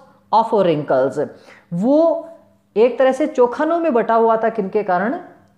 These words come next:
अ, झुर्रियों के कारण। Running from everywhere to everywhere, जो उनके चेहरे पर हर जगह से शुरू होकर हर जगह तक क्या थी, फैली हुई थी। कहने का तात्पर्य दादी का चेहरा बहुत ज़्यादा झुर्रियों से युक्त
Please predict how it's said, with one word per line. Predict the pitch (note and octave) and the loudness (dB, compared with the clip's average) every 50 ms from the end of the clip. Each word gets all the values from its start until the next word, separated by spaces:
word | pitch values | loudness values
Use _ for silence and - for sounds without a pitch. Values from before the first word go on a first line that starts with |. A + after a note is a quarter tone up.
| _ _ _ _ - | _ _ _ _ -8
अ, | E3+ F3 F3+ F#3+ F#3+ | -4 -4 -4 -4 -4
झुर्रियों | D#3 E3 D#3 G3 G3 F#3+ E3 E3+ E3+ E3 | -4 -2 -2 0 0 0 0 0 -2 -2
के | E3 A#3 C#4 F4 G4+ - - - _ - | -2 -2 -4 -4 -6 -10 -18 -16 _ -2
कारण। | F3+ D#3 C3+ C3 C3 B2+ A#2+ - - - - - - _ _ _ - | 0 2 2 2 0 0 -2 -4 -10 -14 -20 -20 -20 _ _ _ -6
Running | E3 F3 G3 G#3+ A#3 C4 D4 D4 | -2 0 0 2 0 0 -2 -2
from | C#4+ - C4+ C4 C4 C4+ D4 D4+ - - - - - | -2 0 0 2 2 2 0 -4 -6 -12 -10 -4 0
everywhere | F3 F3+ F3+ A3 C4+ C#4+ C4+ C4+ A#3+ A#3 B3 C4 C#4+ C#4 C#4 - | 0 2 2 2 2 2 2 2 2 2 2 2 0 -2 -4 -2
to | C4 G#3 | 0 2
everywhere, | D#3 C3 B2 C3+ C3+ C3+ C3+ C3+ C#3+ C#3+ C#3 C3+ - - - - - | 2 2 2 0 0 0 0 0 0 0 -2 -2 -6 -10 -18 -10 -2
जो | E3+ A3+ C4 | 0 2 2
उनके | C4 A#3+ B3+ C4 | 2 2 -2 -2
चेहरे | - A#3 G#3 G#3 G#3+ A3 | 0 0 0 0 0 0
पर | A3 B3 B3 B3 - - | 0 0 -2 -2 -2 0
हर | - D#4+ E4 | 0 0 2
जगह | C4+ D4 A#3+ A#3 A#3 | 2 0 2 2 2
से | A#3 A#3+ B3+ | 0 0 -4
शुरू | A#3 A#3+ A3 G3 G3+ G3+ | -4 -4 -2 0 2 2
होकर | G3 F#3+ G3+ G#3+ A3 | 0 0 0 -2 -2
हर | G3+ G3 A3+ G#3 F#3 | -2 -2 -2 -2 0
जगह | F3+ F3+ D3+ E3 | -2 -2 -2 -2
तक | D#3 - E3 D3+ | -2 -4 -6 -6
क्या | - D3 C#3+ | -4 -6 -6
थी, | - - F#3 | -4 -6 -6
फैली | F#3+ - D3+ B2 C#3 F#3 C4+ E4 E4+ - - - A#3 | -4 -4 -4 -2 -2 -2 -4 -6 -8 -12 -8 -4 -2
हुई | G3+ D3 B2+ B2 | 0 0 0 -4
थी। | - - C#3+ A#2+ A2 - - - - _ - | -6 -6 -8 -8 -8 -10 -18 -20 -18 _ -4
कहने | F#3+ F3 G3 A3 | -2 -2 -2 -2
का | A3 A#3+ | -2 -2
तात्पर्य | A#3 A#3 A3 A3 A3 C4 C4+ B3+ | -2 -2 -4 -4 -2 -4 -4 -2
दादी | G3+ E3+ D#3 D#3+ F3 G3 | 0 0 0 0 -2 -2
का | G3+ G#3 | -2 -2
चेहरा | G#3 G3 E3+ F3 F#3+ G#3+ G#3+ | -2 -2 -2 -2 0 -2 -2
बहुत | F#3+ - D#3 C#3+ F3+ G3 F3+ | -2 -4 -4 -2 -2 -4 -2
ज़्यादा | E3+ F3+ E3+ E3 F3 F#3+ G#3+ A3 - - - - - D#3+ | -2 -2 -2 0 0 -2 -4 -4 -8 -12 -20 -16 -10 -4
झुर्रियों | D3 G3 G3+ F3 F3+ F3+ F#3 F#3 | -2 -2 0 0 0 -2 -2 -4
से | F#3 - G3 | -2 -2 -2
युक्त | G3 D#3+ C#3 D3 C#3 - - - | 0 0 -2 -4 -6 -6 -4 -4